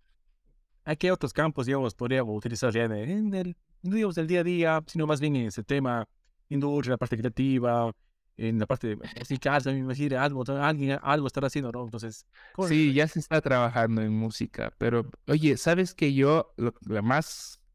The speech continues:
Speaker 2: así como la más clara, la más obvia que veo es el marketing? Eh, es que, chuta, imagínate, te pongo este caso.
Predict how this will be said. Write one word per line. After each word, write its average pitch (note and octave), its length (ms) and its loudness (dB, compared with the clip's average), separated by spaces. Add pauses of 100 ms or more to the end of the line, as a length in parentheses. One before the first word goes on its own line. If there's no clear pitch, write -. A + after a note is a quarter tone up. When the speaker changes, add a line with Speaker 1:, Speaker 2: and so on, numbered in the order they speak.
(240)
Speaker 2:
así C#3 260 -4
como E3+ 220 2
la B2 100 2
más D#3 300 0
clara, D3 440 2
la A2+ 120 -2
más B2 260 -4
obvia E3+ 340 2
que B2+ 160 -2
veo F#3 400 0
es C3 280 -2
el A2+ 100 0
marketing? B2 680 0 (1000)
Eh, A#2+ 640 2 (1500)
es - 140 -6
que, D3 140 -6 (100)
chuta, - 360 -10
imagínate, G3+ 720 0 (640)
te C#3 120 2
pongo F3+ 260 4
este - 200 0
caso. C#3+ 400 0